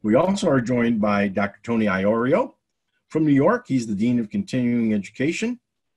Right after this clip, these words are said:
and Chairman of the Department of Community Health and Medicine. He's the co-director of the Wound Clinic at Metropolitan Hospital and director of the Wound Care Clinic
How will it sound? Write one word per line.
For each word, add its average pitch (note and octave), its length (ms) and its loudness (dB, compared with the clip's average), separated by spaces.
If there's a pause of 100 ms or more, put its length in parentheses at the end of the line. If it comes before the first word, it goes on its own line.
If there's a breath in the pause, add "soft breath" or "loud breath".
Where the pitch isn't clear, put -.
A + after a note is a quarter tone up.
(260)
and A2+ 100 -2
Chairman C3 340 0
of A#2 80 -2
the A2+ 60 -4
Department A#2 600 -2
of G2+ 180 -6
Community B2 400 0
Health B2 400 -2
and G2+ 100 0
Medicine. C#3+ 520 -4 (800)
He's A#2 200 -2
the G#2+ 80 -12
co-director C#3 480 -2
of B2+ 60 -4
the B2 80 -2
Wound C#3+ 160 -2
Clinic D3 320 -6
at - 60 -12
Metropolitan C3 680 -6
Hospital F#3+ 480 -6
and B2+ 180 -8
director F3+ 320 -6
of F3 60 -8
the E3+ 80 -4
Wound E3+ 240 -4
Care E3 160 -4
Clinic D#3+ 400 -8